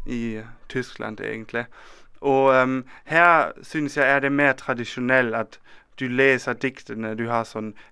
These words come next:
diktkveld hvor man leser det, og så snakker man om det etterpå. Og jeg tror i Tyskland er det mer sånn,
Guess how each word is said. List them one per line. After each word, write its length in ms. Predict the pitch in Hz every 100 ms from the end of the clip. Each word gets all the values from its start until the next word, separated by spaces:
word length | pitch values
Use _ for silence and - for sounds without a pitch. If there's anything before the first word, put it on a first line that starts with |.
| _
diktkveld 760 | 139 131 - - 120 120 117 113
hvor 160 | 110
man 180 | 110 113
leser 340 | 123 135 127 123
det, 120 | 123
og 180 | 120 113
så 160 | -
snakker 360 | 117 127 123 -
man 300 | 117 113 113
om 180 | 120 117
det 100 | 117
etterpå. 500 | 123 127 131 143 147 - - - -
Og 80 | 123
jeg 160 | 127 127
tror 260 | - 139
i 200 | 135 131
Tyskland 540 | 120 165 - - 120 120
er 100 | 123
det 140 | 123
mer 200 | 123 123
sånn, 320 | - 117 113